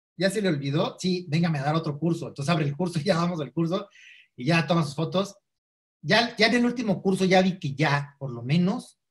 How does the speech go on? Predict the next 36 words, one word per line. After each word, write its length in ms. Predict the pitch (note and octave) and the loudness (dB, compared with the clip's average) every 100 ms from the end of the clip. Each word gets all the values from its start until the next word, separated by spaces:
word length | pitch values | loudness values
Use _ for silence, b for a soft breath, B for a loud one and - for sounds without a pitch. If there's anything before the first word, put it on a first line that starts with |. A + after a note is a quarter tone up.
| - | -10
ya 160 | D3+ | -8
sabe 280 | D3 D#3+ D3 | -4 -4 -6
qué 80 | D3 | -8
es 80 | D3 | -8
el 60 | |
diafragma 360 | A#2+ C3+ C#3+ C#3 | -8 -6 -6 -4
y 40 | |
qué 80 | C#3 | -4
es 60 | C3 | -4
la 80 | |
velocidad, 520 | B2 G2+ - B2 F#3 - _ _ - | -4 -8 -8 -4 -4 -6 _ _ -14
y 80 | |
ya 120 | A#2 A2+ | -12 -10
puede 100 | A#2 | -12
hacer 180 | A2+ | -14
fotos, 400 | - - - - _ _ _ _ | -20 -20 -20 -20 _ _ _ _
¿no? 300 | A2+ C#3 - _ _ _ _ _ _ _ _ | -14 -14 -16 _ _ _ _ _ _ _ _
Pero 380 | E3 D3+ D3 C#3+ | 2 4 2 2
antes 300 | C#3+ F#3 F#3 | 0 0 0
de 60 | E3+ | -2
esto, 500 | E3 - F#3+ G3 - | -4 -4 -4 -4 -10
o 80 | - | -4
sea, 180 | D3 D#3+ | -2 -2
de 340 | E3 C#3+ C3 | -4 -6 -4
repente 340 | C#3 C#3 E3 D#3+ | -2 0 0 2
así 120 | E3+ | 2
de, 160 | E3+ | 2
"Mire, 320 | E3 A3+ A3 G#3 | 2 2 0 0
mire 200 | A3 G3+ | 0 0
qué 80 | G3 | -2
tal 120 | G#3 | -4
mi 80 | F3+ | -2
foto". 460 | G3 F#3 F3 - _ _ | -2 -2 -4 -8 _ _
Y 80 | D3 | -4
yo, 340 | C#3+ D#3 D3+ - | 0 0 -2 -10
"Doctora, 580 | C3 - D#3+ C#3+ - | -12 -4 -2 -2 -4